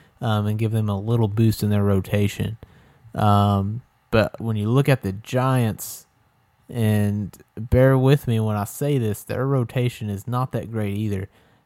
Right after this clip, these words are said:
Um, I know when a lot of people think of the San Francisco Giants, that's the first thing they think of is, "Oh, they have a great rotation."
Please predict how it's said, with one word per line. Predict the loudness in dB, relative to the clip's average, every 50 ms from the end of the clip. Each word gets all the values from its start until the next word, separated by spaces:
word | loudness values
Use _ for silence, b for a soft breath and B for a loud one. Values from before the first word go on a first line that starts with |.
| -10 -4
Um, | -2 0 2 2 0 0 -2 -4 -6 -6
I | -4 -2
know | 0 0 0
when | 2 0
a | 0
lot | 0 0 0 0
of | 0
people | -2 -2 -2 -4
think | -4 -4 -4 -2
of | -2
the | -4 -4
San | -4 -4 -4 -4
Francisco | -4 -6 -8 -6 -8 -8 -6 -4 -6 -6
Giants, | -4 -2 -2 0 0 0 0 -2 -4 -6 -8 -14 -10
that's | -6 -6 -6 -4 -4
the | -6 -8
first | -2 0 0 0 2
thing | 0 -2
they | 0 -2
think | 0 0 0 0 0 0
of | -2 -2
is, | -2 -4
"Oh, | -4 -2 -2 0 0
they | 0 -2
have | -2 -4 -4
a | -6
great | -4 -4 -4 -4 -4 -4
rotation." | -8 -8 -6 -4 -4 -4 -4 -6 -8 -12 -12